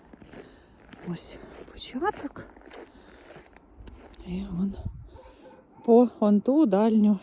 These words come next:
ялинку. Ось це все фасад ділянки. Ще раз звідси вам показую. Там в нас стоянка, а там коло. Цільове призначення ділянки, садова ділянка.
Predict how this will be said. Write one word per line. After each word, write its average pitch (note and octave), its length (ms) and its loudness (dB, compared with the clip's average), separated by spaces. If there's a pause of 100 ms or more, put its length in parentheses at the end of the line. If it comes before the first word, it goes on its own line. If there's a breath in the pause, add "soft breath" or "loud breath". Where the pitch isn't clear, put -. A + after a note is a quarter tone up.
ялинку. F#3+ 680 0 (420 loud breath)
Ось G3 100 -4
це A#3+ 200 -2
все A3 260 -2
фасад A3+ 480 0
ділянки. C4+ 680 2 (720 soft breath)
Ще - 280 2
раз G3+ 340 -2
звідси G3+ 480 -2
вам G3+ 240 0
показую. D#4+ 720 2 (180)
Там A3+ 220 4
в - 20 4
нас G#3+ 200 4
стоянка, G4 600 2 (400 loud breath)
а - 40 -8
там D#4 260 6
коло. F#3+ 400 4 (3000 loud breath)
Цільове G#3+ 480 2
призначення G#3 880 2 (120)
ділянки, G3+ 560 2
садова G3+ 520 0
ділянка. G#3+ 540 -4